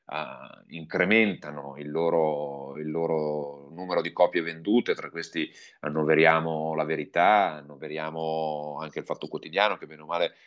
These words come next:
comunque tiene il suo, il suo bacino, un po' incrementa, La Verità che è in trend positivo ma partiva da molto in basso e continua ad aumentare. I grandi big della, della carta stampata soffrono e soffrono tutti, un po' perché forse è cambiato anche il modo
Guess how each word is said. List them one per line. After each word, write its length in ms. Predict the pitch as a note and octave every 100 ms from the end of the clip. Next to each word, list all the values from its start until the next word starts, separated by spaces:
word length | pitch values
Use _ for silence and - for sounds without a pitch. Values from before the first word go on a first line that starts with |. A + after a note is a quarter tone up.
| _
comunque 420 | - E2 F2+ F2
tiene 800 | - F#2 G2 G2 F2+ D#2 - _ -
il 140 | D#2+
suo, 600 | - F#2 F#2 F2+ E2+ D#2+
il 80 | D#2+
suo 200 | - F2+
bacino, 440 | E2 - G2 G#2
un 120 | E2
po' 100 | D#2+
incrementa, 840 | E2 D#2 E2 F#2 A2 F#2+ F2 D#2+ - - -
La 100 | D#2+
Verità 420 | E2+ E2 F2 E2+
che 220 | E2 D#2+
è 100 | D#2+
in 360 | E2 D#2 D#2+ D#2+
trend 340 | F2+ F#2 E2+
positivo 640 | E2+ D#2+ D#2 - G2+ F#2+
ma 100 | D#2
partiva 380 | D2+ D2 E2+ D#2+
da 80 | D2+
molto 320 | D#2+ D#2+ -
in 100 | D#2+
basso 520 | F#2 G2+ - - E2 - - -
e 120 | -
continua 640 | E2 D2 F2 F2+ F2 D#2+ -
ad 200 | F2+ F2+
aumentare. 840 | F2+ G#2 A2+ - E2+ G2 F#2+ - _ -
I 120 | E2+
grandi 400 | F#2+ G2 F#2+ F2+
big 800 | F2 G2 G2 D3+ C3 D2+ C#2 B1
della, 720 | C#2+ D#2 D#2 D2+ C2+ C2 C2+
della 200 | D#2 E2
carta 340 | - F#2 D#2+ D#2+
stampata 480 | G2+ G#2 E2 E2
soffrono 840 | F2 - F#2+ F#2 - G2+ G2+ G#2 -
e 220 | D#2 -
soffrono 800 | - E2+ D#2 - F2 E2+ E2+ -
tutti, 400 | - G2 - D2+ -
un 120 | F#2
po' 160 | F#2+
perché 200 | G2 D#2+
forse 260 | D2+ D#2+ -
è 40 |
cambiato 380 | - C#2+ E2 -
anche 220 | D#2+ D#2+
il 80 | D2+
modo 380 | D2 D#2+ E2 D#2+